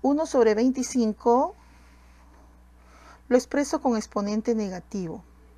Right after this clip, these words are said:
es decir, veinticinco a la menos uno. Ese menos uno va a multiplicar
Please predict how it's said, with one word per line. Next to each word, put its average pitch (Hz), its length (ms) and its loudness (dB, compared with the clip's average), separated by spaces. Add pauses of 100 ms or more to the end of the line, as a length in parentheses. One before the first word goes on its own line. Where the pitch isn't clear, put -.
(320)
es 175 140 -8
decir, 226 380 -4
veinticinco 190 600 -4
a 208 40 2
la 202 100 -2
menos 220 360 -4
uno. 233 300 -2 (960)
Ese 240 260 -2
menos 320 420 -4
uno 269 460 2 (680)
va 180 60 2
a 196 40 2
multiplicar 240 840 0